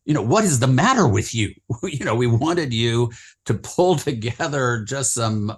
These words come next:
uh, you know, routine background. We did not want a memo in the file stating that the advice we have been giving for a decade is wrong. At the time,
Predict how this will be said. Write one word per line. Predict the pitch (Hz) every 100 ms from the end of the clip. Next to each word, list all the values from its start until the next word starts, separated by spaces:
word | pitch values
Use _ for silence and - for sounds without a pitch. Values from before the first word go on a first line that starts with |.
| 107
uh, | 95 90 90 - - _ - 131
you |
know, | 98 90 107 127
routine | 131 123 110 95
background. | 123 190 - 95 107 110 117
We | 107
did | 104 123
not | 151 165 117
want | 113 101
a | 101
memo | 147 175 107 107
in | 104
the | 104 127
file | 165 139 104 104
stating | 117 117 113
that | 95
the | 110 95
advice | 90 110 139 -
we | 107
have | 98 101
been | 98 107
giving | 143 104 98 95
for | 101 95 90 - - - 117
a | 110 123
decade | 147 - 104 98 113 110 104
is | 95 101 92
wrong. | 101 185 190 175 107 - - -
At | -
the | - 143
time, | 131